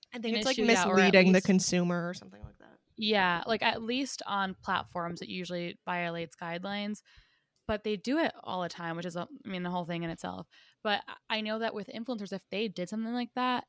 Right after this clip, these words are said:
Speaker 2: there's way more at stake. Like, they're
Speaker 1: Yeah.
Speaker 2: completely fucked. And I think in part that has to do with the fact that they really trusted them,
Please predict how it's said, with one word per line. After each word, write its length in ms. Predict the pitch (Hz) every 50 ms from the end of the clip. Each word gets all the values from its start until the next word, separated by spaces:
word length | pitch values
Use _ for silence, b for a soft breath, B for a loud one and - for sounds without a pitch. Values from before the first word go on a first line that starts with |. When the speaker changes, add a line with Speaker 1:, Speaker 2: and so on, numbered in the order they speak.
| _ -
Speaker 2:
there's 320 | 190 202 208 214 208 185
way 460 | 180 165 160 170 190 190 190 180 180
more 240 | 170 170 - - -
at 140 | 50 - -
stake. 380 | - - - - - - 208 _ _ _ _ _ _
Like, 180 | - 202 196 -
they're 100 | 220 220
Speaker 1:
Yeah. 20 |
Speaker 2:
completely 460 | - 233 190 - - 214 - - 190 175
fucked. 360 | - - 208 196 185 - - -
And 180 | 208 196 - -
I 200 | - 196 175 - _ -
think 320 | 208 196 202 214 214 - - _ -
in 200 | 208 196 190 185 -
part 320 | - - 185 190 - -
that 80 | - 196
has 140 | 185 185 180 -
to 60 | 180
do 140 | - 185 180
with 120 | 175 175
the 80 | - 170
fact 220 | 190 180 170 -
that 160 | - 175 - - _ _ _ _ _ _ _ _ -
they 140 | 214 202 190
really 340 | 156 175 185 185 185 175
trusted 640 | 175 - - - 185 - 170 - - - 240 226 220
them, 360 | 247 247 254 262 254 247 -